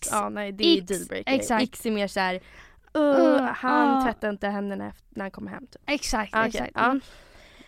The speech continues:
Speaker 2: Okej.
Speaker 1: Att man blir lite äcklad.
Speaker 2: Ska det vara
Speaker 1: Bara,
Speaker 2: själv-, ska det vara självklara?
Speaker 1: Nej, du
Speaker 2: Nej.
Speaker 1: kan, alltså, högt och lågt.
Speaker 2: Okej, högt och lågt. Jag har ett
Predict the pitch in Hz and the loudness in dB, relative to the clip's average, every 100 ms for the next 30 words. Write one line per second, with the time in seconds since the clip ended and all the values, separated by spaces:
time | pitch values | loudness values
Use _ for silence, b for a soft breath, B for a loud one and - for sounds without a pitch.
0 | b - 269 277 262 277 - 302 262 302 | b 0 2 4 2 2 0 0 2 4
1 | 294 269 - 285 247 269 226 233 311 311 | 4 2 0 0 2 2 4 6 6 8
2 | 294 254 - - 269 254 294 254 214 269 | 6 4 0 -2 -2 2 2 2 0 4
3 | 214 - - 277 311 359 247 269 269 294 | 4 2 4 6 10 10 8 6 8 8
4 | 269 285 277 330 - 254 247 - - 247 | 8 4 4 2 2 0 0 -4 -2 0
5 | 240 226 247 - 214 208 - _ b b | 0 -2 -4 -4 -4 -4 -6 _ b b
6 | b b 269 269 233 - 196 - - | b b 6 8 6 2 -6 -12 -20